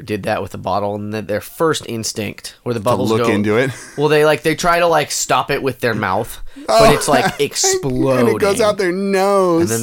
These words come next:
Speaker 1: they, it just hurts them.
Speaker 2: It's
Speaker 1: And
Speaker 2: very
Speaker 1: it's very
Speaker 2: painful.
Speaker 1: funny.
Speaker 2: Yeah, it's funny and, and painful for them. Um, so we, uh, so we both decide brunch, which is, uh, lucky. Because the,
Speaker 1: Fortuitous.
Speaker 2: <laughs> 'cause the br-, rest of these are brunch themes.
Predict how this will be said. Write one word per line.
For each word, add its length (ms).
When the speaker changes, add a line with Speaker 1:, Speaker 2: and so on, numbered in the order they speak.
Speaker 1:
they, 80
it 80
just 180
hurts 360
them. 360
Speaker 2:
It's 140
Speaker 1:
And 100
Speaker 2:
very 120
Speaker 1:
it's 60
very 260
Speaker 2:
painful. 160
Speaker 1:
funny. 280
Speaker 2:
Yeah, 180
it's 100
funny 360
and, 140
and 160
painful 340
for 140
them. 160
Um, 400
so 200
we, 160
uh, 220
so 200
we 120
both 320
decide 460
brunch, 320
which 240
is, 380
uh, 340
lucky. 420
Because 560
the, 80
Speaker 1:
Fortuitous. 800
Speaker 2:
<laughs> 20
'cause 180
the 120
br-, 320
rest 280
of 60
these 180
are 60
brunch 260
themes. 260